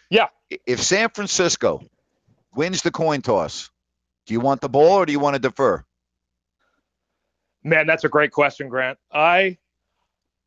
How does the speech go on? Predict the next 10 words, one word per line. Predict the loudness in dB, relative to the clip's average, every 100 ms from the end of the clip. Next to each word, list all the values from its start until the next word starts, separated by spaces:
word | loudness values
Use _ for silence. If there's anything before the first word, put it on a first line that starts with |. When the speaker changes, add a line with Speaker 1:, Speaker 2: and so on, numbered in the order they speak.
| _ _ _ _ _ -12 -12 -12 _ _ _ _
Speaker 1:
I | -4 -4
still | 0 4 4
gotta | 4 2
go | 4 4
with | 4
the | 0
defer | -4 0 2 2
just | 2 0 0
in | -4
case, | -2 0 0 -2 -18